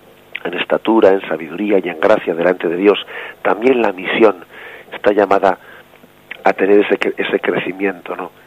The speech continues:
Ese crecimiento paciente. Vamos a pedir, por lo tanto, luz para que formemos parte, ¿no? de, de esa misión, que aquí lo importante es ser sencillamente inasequible al cansancio.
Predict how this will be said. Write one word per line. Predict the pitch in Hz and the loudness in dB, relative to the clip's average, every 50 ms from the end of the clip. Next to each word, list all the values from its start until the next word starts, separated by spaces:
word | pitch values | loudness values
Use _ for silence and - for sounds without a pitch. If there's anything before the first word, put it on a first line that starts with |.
| _ - - | _ -20 -16
Ese | - 92 | -12 -6
crecimiento | - - - - - 98 95 - 98 - | -2 -2 -2 -2 -4 -8 -6 -6 -6 -4
paciente. | - 78 - - 90 85 - - - - - - _ - - _ _ _ _ _ _ _ _ _ _ _ _ _ _ _ _ _ _ _ _ _ _ - | -4 -4 -4 -4 -6 -6 -8 -10 -16 -18 -18 -20 _ -20 -20 _ _ _ _ _ _ _ _ _ _ _ _ _ _ _ _ _ _ _ _ _ _ 0
Vamos | 98 104 101 101 - | 0 0 2 0 0
a | 92 | 0
pedir, | 85 90 92 104 - | 0 0 0 -2 -2
por | - 90 | -2 -2
lo | 90 | -2
tanto, | - - 92 90 - - 92 92 90 85 78 - - - | 0 -2 -4 -2 2 2 4 4 4 2 -2 -6 -10 -10
luz | - 85 92 98 107 101 - | -8 -4 -2 0 0 -2 0
para | - - 87 87 87 82 | 0 0 2 2 2 0
que | - - 90 90 87 87 - - - - - - - - _ _ _ _ _ - - - - - - | -2 -2 -2 0 -2 -2 -6 -10 -18 -20 -20 -20 -20 -20 _ _ _ _ _ -20 -20 -20 -16 -4 0
formemos | - 92 - 101 127 123 113 101 - | 0 2 2 2 2 2 0 0 0
parte, | - 117 104 98 - - 90 | 2 2 2 2 0 -2 -2
¿no? | 85 104 110 107 - - - - - - - - - | 0 0 -2 -2 -4 -14 -20 -20 -20 -20 -20 -20 -6
de, | - - 101 98 95 95 95 85 - - - _ - | 0 2 4 6 6 6 6 4 0 -4 -14 _ -8
de | 92 80 101 | -2 2 2
esa | 107 - 117 107 | 2 2 0 -2
misión, | 104 104 98 - 113 113 113 113 110 - _ _ _ - - - - - - - - - - - | -2 -2 -4 0 2 4 2 2 2 -4 _ _ _ -20 -20 -20 -20 -20 -20 -20 -20 -20 -10 -2
que | - 110 | 2 2
aquí | 101 - - | 2 2 4
lo | 131 139 | 4 4
importante | 135 123 - 120 110 - - 131 127 123 - 117 120 | 4 4 2 0 0 2 2 0 0 0 2 2 4
es | 127 117 - | 4 2 2
ser | - 123 123 120 - _ _ _ _ _ _ _ _ _ - - _ _ _ _ - - - - - - _ - - - - - - | 2 2 2 2 0 _ _ _ _ _ _ _ _ _ -20 -20 _ _ _ _ -20 -20 -20 -20 -20 -20 _ -20 -20 -18 -14 -10 -6
sencillamente | 85 85 90 - - - 120 113 120 117 - 127 120 - - | -6 -6 -6 -2 2 2 4 4 2 2 4 2 2 2 2
inasequible | - 131 127 120 117 113 104 - - 95 - - 165 156 143 123 104 98 92 | 2 2 4 4 4 2 2 2 0 -4 -4 -2 0 0 2 2 4 4 4
al | 85 87 - | 4 4 2
cansancio. | - - 78 80 78 - 78 76 76 - - - - - | 0 -4 -4 -4 -6 -4 -4 -4 -4 -6 -12 -16 -18 -18